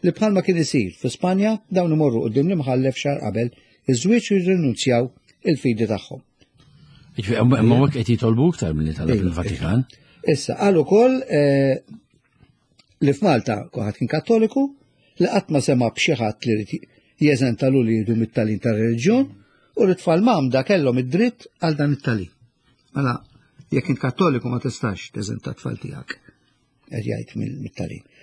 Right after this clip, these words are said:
Speaker 1: Għalhekk il-Knisja kienet kontra li l-ġenituri Kattoliċi sakemm dawn ma jkunux irrinunzjaw il-fidi tagħhom jeżentaw lil uliedhom mill-lezzjonijiet tar-reliġjon. Ma kienx hemm oġġezzjoni għal ukoll fil-każ ta' nies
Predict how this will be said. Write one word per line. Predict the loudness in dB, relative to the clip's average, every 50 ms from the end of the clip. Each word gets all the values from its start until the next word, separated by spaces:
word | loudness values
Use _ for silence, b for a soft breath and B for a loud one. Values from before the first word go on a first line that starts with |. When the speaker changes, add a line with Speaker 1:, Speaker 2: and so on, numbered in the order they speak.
| b b
Speaker 1:
Għalhekk | -2 0 0 0
il-Knisja | 0 2 0 2 2 0 0
kienet | 0 0 -2 -2 0
kontra | 0 0 0 2 0 0 0
li | 2 2
l-ġenituri | 0 0 0 0 0 0 -2 0
Kattoliċi | 0 0 0 0 0 0 0 0 -2 -2 -4 -4 -4 b b b b b
sakemm | -4 -4 0 0 2 0 2 2
dawn | 2 2 2
ma | 2 0
jkunux | 0 0 -2 -2 0 0
irrinunzjaw | 0 0 2 0 0 -2 -2 0 0 0 0
il-fidi | 0 0 -2 -2 -2 -2 -2
tagħhom | -2 -4 -4 -2 -2 -2 -2 -4 b b b b b b b b
jeżentaw | 2 2 4 4 2 0 2 2 2
lil | 2 2 2 2
uliedhom | 2 2 2 2 2 2 2 2 2
mill-lezzjonijiet | 2 0 0 0 -2 -4 -4 -2 0 0 2 2 0 -2 -2 -6 -12 -20 _ _ -10
tar-reliġjon. | -8 -6 -4 -4 -6 -6 -8 -10 -12 -12 -14 -18 _ b b b b b b b b b b b b b b b b b b b -2
Ma | 0
kienx | 2 2 0 2 2
hemm | 2 2 2
oġġezzjoni | 0 2 0 -2 0 2 2 2 2 0
għal | 0 0 -2 0
ukoll | 0 2 2 2 2 0
fil-każ | -2 -2 0 0 -2 -2 0 0
ta' | 0 2
nies | 4 4 2 2 0 -6